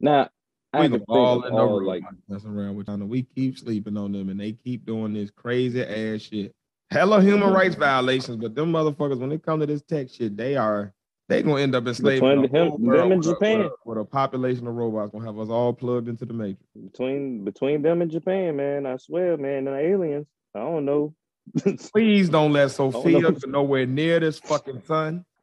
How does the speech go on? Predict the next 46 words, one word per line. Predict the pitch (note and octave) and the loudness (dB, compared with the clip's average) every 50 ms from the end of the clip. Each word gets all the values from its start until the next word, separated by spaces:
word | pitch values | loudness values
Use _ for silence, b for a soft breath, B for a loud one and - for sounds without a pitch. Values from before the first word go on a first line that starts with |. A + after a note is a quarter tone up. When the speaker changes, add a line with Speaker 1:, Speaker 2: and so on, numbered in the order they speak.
| _ _ - | _ _ -4
Speaker 2:
Do | - - B2 B2+ | -4 -2 -2 -2
not | C3 C#3+ D#3 F3+ G3+ G#3 F#3+ F#3 | -2 0 2 2 2 2 2 4
let | G3 G3 G3+ G3 | 4 4 2 2
Sophia | - - G3 G3 F#3+ F3+ - F#3 F3+ D#3+ D3 C#3 | 0 -2 -2 -2 -2 -2 0 0 0 2 0 -2
near | C3+ C3+ C#3+ D3 C#3 | -2 -2 -2 -2 -2
this | C3+ C3 C3 B2 | -4 -6 -8 -10
fucking | - _ - E3+ E3+ E3+ - F3 E3+ | -10 _ -4 -4 -4 -4 -4 -4 -6
sun, | E3 - - E3+ E3 D#3 C3+ B2+ | -4 -4 -4 -2 -2 -2 -2 -4
people. | - C#3+ C3+ B2+ A2 - G2 G2+ G#2+ - _ _ _ _ _ _ - | -4 -6 -6 -6 -6 -8 -10 -12 -14 -16 _ _ _ _ _ _ 0
Asian | D3 D#3+ F3+ F#3 F3+ E3+ F3+ E3+ F3+ | 4 4 6 4 4 4 2 2 4
Speaker 1:
You | F3 E3+ | 4 4
know | F3 F3+ F3 | 6 6 6
what | - C3 | 4 2
Speaker 2:
community, | - | 2
Speaker 1:
Sophia | D3+ C#3 B2+ - - D3 C#3+ C#3 | -2 -4 -2 -2 -2 2 4 4
Speaker 2:
stand | D3+ D#3+ E3 D#3+ D#3+ | 4 4 2 2 2
with | D#3 E3+ E3+ D#3 - | 2 2 0 0 0
me. | D3 C#3 A#2+ A2 G2 G2+ _ _ _ _ _ | -2 -2 -2 -2 -4 -8 _ _ _ _ _
Send | - - - C3+ C#3 D3 D3 | -10 -6 -4 -2 -2 0 2
word. | D#3 D#3 D#3+ D#3 D3 C3 A#2 F#2+ - _ | 2 4 4 4 2 2 0 -4 -8 _
Speaker 1:
You | - B2 | -6 -4
Speaker 2:
Do | C#3 | -2
Speaker 1:
know, | D3 D3 | 0 0
Speaker 2:
not | C#3+ C#3+ D#3 E3 D#3+ - C#3 | 0 2 0 0 0 -2 -2
let | D3+ D#3+ D#3+ D3 C3 A2 - _ _ _ - | -2 0 0 0 0 -2 -6 _ _ _ -10
Speaker 1:
you | A#2+ B2 - | -10 -10 -10
Speaker 2:
Sophia | - - C3+ C#3 C#3 C3 - D#3 E3 D#3+ D3 B2 A#2 A#2 | -10 -8 -8 -8 -8 -8 -6 -4 -2 -2 -2 -2 -4 -6
get | G#2+ G#2+ C3+ C#3 C3+ | -6 -6 -6 -6 -6
to | - C#3 | -6 -6
this | B2+ B2+ B2 | -4 -4 -6
fucking | - - - D3 C#3 - C#3+ C3 | -6 -4 -2 -2 -2 -4 -6 -8
sun. | - - C#3+ C3 A2+ G2+ G#2 G#2 | -4 -2 -2 -2 -2 -2 -4 -4
That | B2+ C3 B2 | -4 -2 -2
is | B2 A2+ G#2+ | -2 -4 -4
not | B2 C3 C#3+ D3+ D#3 C3 | -4 -2 0 0 0 -2
gonna | D#3 C#3+ | -4 -4
be | C#3 D3 | -4 -4
good | C#3 C3+ D3 D3 D3 C#3 | -4 -2 -2 -2 -2 -2
for | C#3 C#3+ | -2 -4
the | C#3 C#3+ | -2 -2
human | D3 D3 C#3+ C#3 C3+ B2+ | -2 -2 -4 -6 -6 -6
population. | C3+ C3+ C3+ B2+ B2 B2+ B2+ C3 B2 A2+ A2+ | -4 -4 -4 -4 -4 -4 -4 -4 -6 -6 -8
I'm | A2 A2+ | -12 -12
telling | G#2+ - C3+ D3+ D3+ D#3 D#3 | -6 -2 0 0 2 2 2
y'all | D#3 D#3 D#3 D#3 | 2 2 2 2
now. | D#3 D#3+ D#3 C#3 A#2 G2+ - | 2 0 0 0 -2 -4 -8